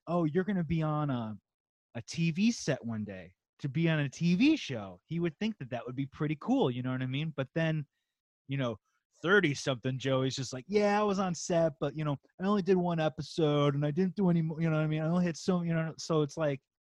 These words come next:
I get that, you know, the devil's in the details, right? But at the same time, it's kind of, you know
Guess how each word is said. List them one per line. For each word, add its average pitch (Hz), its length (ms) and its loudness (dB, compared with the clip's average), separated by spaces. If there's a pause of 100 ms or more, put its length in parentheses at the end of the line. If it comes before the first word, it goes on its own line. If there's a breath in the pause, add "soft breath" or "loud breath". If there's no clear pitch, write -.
(640)
I 151 120 -2
get 170 220 -2
that, 165 200 0
you 147 140 -2
know, 143 120 4
the 135 120 0
devil's 156 380 2
in 135 60 -2
the 120 100 -4
details, 117 540 -2
right? 113 300 -6 (800)
But 135 320 2
at 135 100 -8
the 127 100 -10
same 139 300 -4
time, 143 420 -2
it's 113 180 -8
kind 135 340 -6
of, 120 100 -6 (220)
you 143 100 -6
know 131 320 -6